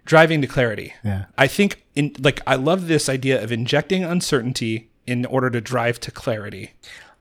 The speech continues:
Speaker 2: Well, so as you were describing, uh, describing your take on this, it reminded me of a,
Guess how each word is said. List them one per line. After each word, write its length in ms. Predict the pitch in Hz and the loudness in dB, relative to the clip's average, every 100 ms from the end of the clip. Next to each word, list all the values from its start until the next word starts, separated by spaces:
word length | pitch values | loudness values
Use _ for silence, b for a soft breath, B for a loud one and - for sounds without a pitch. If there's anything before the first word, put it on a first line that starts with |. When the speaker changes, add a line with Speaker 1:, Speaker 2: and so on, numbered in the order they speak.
| - | -4
Speaker 2:
Well, 200 | 135 - - | -2 0 -2
so 300 | - 135 120 | 6 8 8
as 320 | 123 127 117 | 8 6 6
you 80 | 147 | 8
were 80 | 143 | 8
describing, 760 | 123 - 113 120 117 113 - 131 | 6 4 4 6 6 4 0 -2
uh, 80 | |
describing 560 | 127 120 - 117 113 110 | 2 2 4 4 6 4
your 140 | 107 | 4
take 260 | 104 113 110 | 2 2 2
on 80 | 101 | 2
this, 180 | 95 - | 0 -2
it 100 | 101 | 0
reminded 500 | 101 98 104 104 101 | 0 2 2 2 2
me 180 | 101 | 0
of 280 | - 101 90 | 0 -2 -2
a, 440 | - 98 92 90 | -2 -2 0 -2